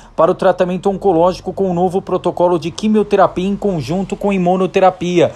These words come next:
O tratamento bem tolerado deverá prosseguir com aplicações de quarenta e oito horas a cada duas semanas.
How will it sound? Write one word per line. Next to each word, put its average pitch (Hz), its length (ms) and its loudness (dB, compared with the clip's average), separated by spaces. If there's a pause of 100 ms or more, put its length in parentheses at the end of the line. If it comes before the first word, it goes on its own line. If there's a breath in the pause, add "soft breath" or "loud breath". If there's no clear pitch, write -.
(240 loud breath)
O 131 100 -2
tratamento 170 580 2
bem 170 280 -2
tolerado 202 540 2
deverá 190 300 0
prosseguir 180 540 -4
com 196 140 0
aplicações 180 640 -2
de 175 100 -8
quarenta 190 460 2
e - 20 2
oito 196 280 0
horas 180 440 2 (720)
a 147 140 0
cada 170 340 4
duas 175 400 2
semanas. 170 600 -2